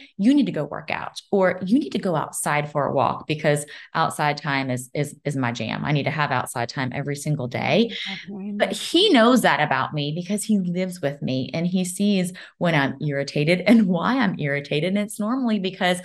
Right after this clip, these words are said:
Speaker 1: I have not given myself the time that I need.
Speaker 2: Wow. And that is such a key, I think, even just for you as a one, to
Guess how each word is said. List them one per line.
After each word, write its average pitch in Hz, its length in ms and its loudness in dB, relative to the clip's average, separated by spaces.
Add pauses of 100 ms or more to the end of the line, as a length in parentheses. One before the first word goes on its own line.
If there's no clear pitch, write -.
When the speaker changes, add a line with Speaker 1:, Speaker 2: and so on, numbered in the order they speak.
(240)
Speaker 1:
I 185 140 2
have 196 200 -4
not 180 220 -6
given 151 260 -2
myself 131 840 -2
the 131 80 -4
time - 340 -6
that - 180 -4
I 117 120 -4
need. - 360 -10 (300)
Speaker 2:
Wow. 190 840 -4 (100)
And 202 280 2
that 214 160 0
is 226 180 0
such 226 220 -6
a 202 80 -2
key, - 320 -6
I 190 80 -2
think, 196 260 -4
even 202 320 -2
just 190 260 -4
for 202 120 -6
you 190 260 0
as 175 160 -2
a 180 80 -2
one, 170 400 -2
to 175 260 -6